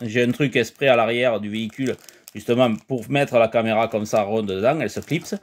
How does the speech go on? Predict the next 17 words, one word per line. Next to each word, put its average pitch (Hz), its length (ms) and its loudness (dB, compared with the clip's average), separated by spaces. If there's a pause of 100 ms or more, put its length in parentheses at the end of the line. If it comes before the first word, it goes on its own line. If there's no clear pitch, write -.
(280)
Mais 117 100 -2
après, 120 260 2
vous 147 160 0
allez 123 140 4
voir 131 200 0
que 113 100 -6
sur 117 180 -6
le 120 100 0
site, 139 340 -8 (320)
enfin, 107 160 -4
le 107 160 0
lien 139 180 2
que 131 60 -2
je 117 80 -2
vais 113 60 -2
vous 113 100 -2
donner, 131 320 2